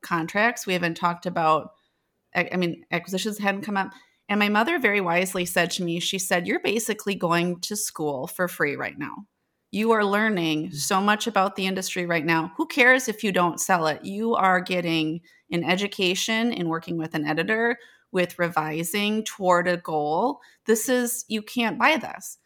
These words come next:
Speaker 1: And that really helped me flip my mindset of, "Oh my gosh, I have to sell this. I have to sell this," to, "I'm gonna take in everything I can.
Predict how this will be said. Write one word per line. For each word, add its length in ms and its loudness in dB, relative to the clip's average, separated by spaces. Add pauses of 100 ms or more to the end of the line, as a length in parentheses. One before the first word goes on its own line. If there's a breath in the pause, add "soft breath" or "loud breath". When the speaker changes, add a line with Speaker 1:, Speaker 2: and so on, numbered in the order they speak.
(520)
Speaker 1:
And 180 6
that 200 4
really 280 4
helped 200 4
me 100 0
flip 240 0
my 140 2
mindset 440 2
of, 360 2
"Oh 60 -2
my 120 0
gosh, 220 2
I 40 0
have 220 -4
to 80 -6
sell 200 0
this. 140 -4
I 60 -4
have 160 -4
to 80 -14
sell 220 -2
this," 240 -4
to, 360 -4 (380)
"I'm 160 8
gonna 160 0
take 240 -2
in 80 0
everything 340 0
I 120 0
can. 600 0